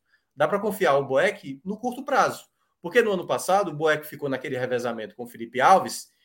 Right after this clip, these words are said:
ele falhava, voltava o Felipe Alves. Felipe Alves falhava, voltava o Boeck. O Boeck vai lá, falhava. Então ficou nessa, né? E aí, quando o terceiro goleiro, que era o Marcelo Boeck, se torna a opção principal pro Fortaleza,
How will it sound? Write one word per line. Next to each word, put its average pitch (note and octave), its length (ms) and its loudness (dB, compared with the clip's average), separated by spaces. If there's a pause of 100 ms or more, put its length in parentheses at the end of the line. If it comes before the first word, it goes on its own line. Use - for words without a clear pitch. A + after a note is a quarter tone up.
(200)
ele C#3+ 140 -6
falhava, G3 640 6
voltava D#3 380 0
o E3+ 40 -12
Felipe F3+ 320 -2
Alves. A#2+ 300 2
Felipe B2 260 -4
Alves C3+ 180 0
falhava, D#3+ 440 4
voltava C#3+ 320 -4
o C#3+ 40 -10
Boeck. C3 400 0
O A2 60 -8
Boeck C3 260 -2
vai D3+ 100 0
lá, D3 180 0
falhava. D#3 580 -2 (400)
Então F3+ 160 -6
ficou G#3+ 360 0
nessa, F#3 520 0 (360)
né? E3+ 240 -6 (140)
E A3 80 -2
aí, G3+ 240 0
quando D4 520 -2
o D3+ 100 -10
terceiro A3 400 0
goleiro, D3 300 -2
que - 120 -6
era E3 120 0
o - 20 -6
Marcelo E3+ 320 -4
Boeck, G#2+ 300 -6
se - 160 -12
torna B3 320 2
a A3 40 0
opção D#3+ 280 -8
principal C3 520 -4
pro - 100 -18
Fortaleza, A2+ 640 -6